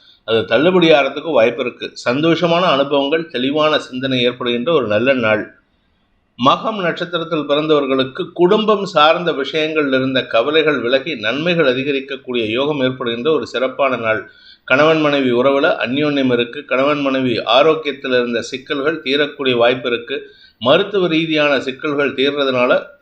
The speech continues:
பணப்புழக்கம் அதிகரிக்கிறதுக்கு வாய்ப்பு இருக்கு. தனலாபம் அதிகரிக்கிறதுக்கு உண்டான யோகம் ஏற்படுகின்ற ஒரு நல்ல நாள். பூரம் நட்சத்திரத்தில் பிறந்தவர்களுக்கு இன்று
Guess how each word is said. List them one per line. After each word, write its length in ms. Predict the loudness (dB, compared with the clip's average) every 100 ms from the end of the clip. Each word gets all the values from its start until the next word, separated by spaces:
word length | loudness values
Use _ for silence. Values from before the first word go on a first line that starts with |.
| -2
பணப்புழக்கம் 1160 | 0 0 -2 -12 _ _ -2 0 0 -2 -8 -6
அதிகரிக்கிறதுக்கு 760 | -4 0 0 0 -4 -4 -2
வாய்ப்பு 320 | 2 2 2 -2
இருக்கு. 400 | -4 -6 -8 -10 _ _ -2
தனலாபம் 600 | 2 4 4 4 2 0
அதிகரிக்கிறதுக்கு 760 | 0 0 -2 -2 -6 -6 -8 -4
உண்டான 240 | 0 0
யோகம் 300 | 0 -2 0
ஏற்படுகின்ற 520 | -2 -2 -4 -4 0
ஒரு 140 | 0 0
நல்ல 240 | 0 0
நாள். 420 | 0 0 0 -4 -16 _ _ _ _ _ _ _ _ _ _ _ _
பூரம் 360 | 4 6 4 2
நட்சத்திரத்தில் 640 | -2 -2 -2 -2 -2 -2
பிறந்தவர்களுக்கு 1000 | -2 0 2 2 2 0 0 -4 -4 -4
இன்று 640 | -2 -2 0 -2 -4 -8